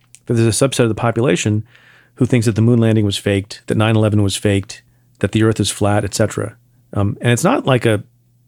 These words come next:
tiny, it's not one percent. There's some percentage of people who think that, and they have been empowered. And that's maybe the, the,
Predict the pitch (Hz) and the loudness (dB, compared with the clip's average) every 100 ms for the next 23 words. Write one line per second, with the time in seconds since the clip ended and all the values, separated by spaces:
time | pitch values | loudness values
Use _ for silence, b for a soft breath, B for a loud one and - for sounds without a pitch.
0 | _ - - 127 120 - 226 156 139 120 | _ -12 -2 0 0 -2 -2 0 0 -2
1 | - - - _ _ _ _ - 180 - | -4 -6 -6 _ _ _ _ -4 -2 0
2 | 180 180 143 156 135 110 147 - 110 - | 0 0 0 0 0 -2 -2 0 -2 -2
3 | - - 87 - b b b b b b | -4 -4 -8 -10 b b b b b b
4 | b b b _ _ _ - 120 - 135 | b b b _ _ _ 0 0 2 2
5 | 143 147 160 170 - - 156 123 - _ | 2 2 2 0 -2 -2 0 0 -6 _
6 | _ _ _ _ - - 120 165 175 151 | _ _ _ _ -8 -2 0 0 0 2
7 | 135 110 104 | 2 0 -2